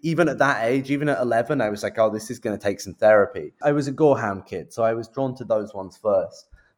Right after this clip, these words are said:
But, um, but m-, most of, most of the ones that really,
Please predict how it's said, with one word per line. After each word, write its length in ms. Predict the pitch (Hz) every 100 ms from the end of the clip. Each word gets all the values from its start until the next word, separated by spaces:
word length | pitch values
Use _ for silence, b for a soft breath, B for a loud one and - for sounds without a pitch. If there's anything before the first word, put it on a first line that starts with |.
| -
But, 180 | 101
um, 360 | 107 104 95 - _ _ _ _ _ _ _
but 100 | 131
m-, 220 | 120 131 - 135
most 360 | 135 135 135 139
of, 220 | 113 -
most 400 | 131 135 143 139
of 80 | 117
the 100 | 117
ones 280 | 117 107 104
that 100 | 104
really, 680 | 101 104 107 107 98 95 90